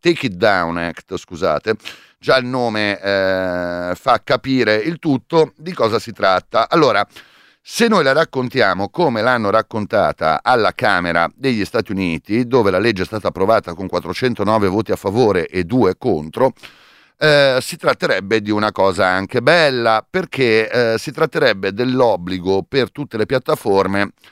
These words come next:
di, ehm, bloccare, ehm, cancellare, mettere offline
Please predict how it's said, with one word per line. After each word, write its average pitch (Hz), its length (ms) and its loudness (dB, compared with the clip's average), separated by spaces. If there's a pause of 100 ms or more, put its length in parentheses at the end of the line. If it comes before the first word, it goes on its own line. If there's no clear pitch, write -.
(420)
di, 143 500 0
ehm, 98 1500 -2
bloccare, 107 1400 0
ehm, 90 640 -2
cancellare, 95 880 0
mettere 95 280 -6
offline 95 880 -2